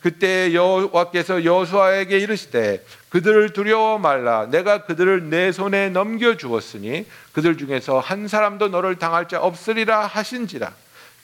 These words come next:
영어로 보면 "I have given them." 이렇게 말하고 있습니다. 내가 이미 주었다는 겁니다. 이미 이루었다는 겁니다. 하나님은 이미 이 일을 이루신 것을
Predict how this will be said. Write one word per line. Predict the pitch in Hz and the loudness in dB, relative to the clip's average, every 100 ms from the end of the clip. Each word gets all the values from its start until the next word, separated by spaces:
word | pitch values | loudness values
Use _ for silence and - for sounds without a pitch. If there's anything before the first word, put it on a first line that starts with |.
| - - | -20 -2
영어로 | 151 233 240 | 2 2 2
보면 | 208 196 190 | 0 -2 -2
"I | 185 247 | 0 2
have | 233 233 233 - | 2 0 -2 0
given | 254 285 302 285 | 2 4 2 2
them." | 233 277 220 | 4 4 2
이렇게 | 170 185 | -4 -4
말하고 | 226 165 180 | 0 0 -2
있습니다. | 156 139 147 | -4 -2 2
내가 | 233 285 | 4 4
이미 | 196 233 269 339 339 | 2 -2 2 0 0
주었다는 | 175 254 - 254 233 | 0 2 2 -4 -4
겁니다. | 185 147 - - - | -10 -12 -14 -16 -2
이미 | 185 262 320 320 | 2 4 4 4
이루었다는 | 208 240 349 359 254 214 196 | 4 4 2 2 -4 -6 -8
겁니다. | - 160 - - - | -18 -20 -20 -20 -2
하나님은 | 269 320 320 320 320 | 2 4 4 2 2
이미 | 233 254 311 294 | 2 4 4 2
이 | 226 294 359 285 | 4 6 6 6
일을 | 240 302 294 | 2 2 4
이루신 | 226 330 339 294 262 | 6 6 6 2 0
것을 | 226 185 285 285 170 139 | 0 2 2 4 2 -4